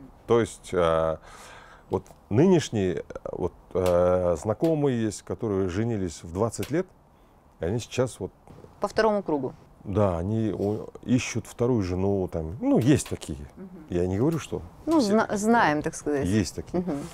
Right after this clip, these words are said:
Speaker 1: Э, и это, я думаю, что вот в этом и есть проблема, потому что они не нагулялись в своё время и вот хотят,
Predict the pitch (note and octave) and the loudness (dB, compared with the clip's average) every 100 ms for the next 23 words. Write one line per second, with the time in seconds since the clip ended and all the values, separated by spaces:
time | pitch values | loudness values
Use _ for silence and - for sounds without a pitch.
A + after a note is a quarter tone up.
0 | - - - D#2+ D#2 D2+ D#2 - - - | -18 -20 -6 -2 0 -2 -4 -12 -20 -20
1 | - - - - - - - - A2 D#3 | -20 -20 -20 -20 -20 -20 -8 2 2 4
2 | A#2 A#2 A#2 A2+ G#2+ - G2 F2+ - - | 2 2 2 0 -2 -2 -4 -4 -6 -4
3 | G2+ B2 A2+ A2 A#2+ - F2 D#2+ D2+ D2 | -2 0 0 0 0 -2 -6 -4 -6 -8
4 | - - F#2 - F#2 F#2 F#2+ F#2 F#2+ G2 | -12 -8 -8 -2 0 0 0 -2 0 0
5 | G2 B2 D#3 G#2+ - F2 E2+ F2 D#2+ D#2+ | 4 4 2 -2 -4 -2 -2 -2 -4 -4
6 | F2 F#2 E2+ - - - - - - - | -2 -2 -2 -4 -12 -20 -16 -16 -16 -18
7 | - - - - - G#2 | -20 -20 -10 -8 -2 -2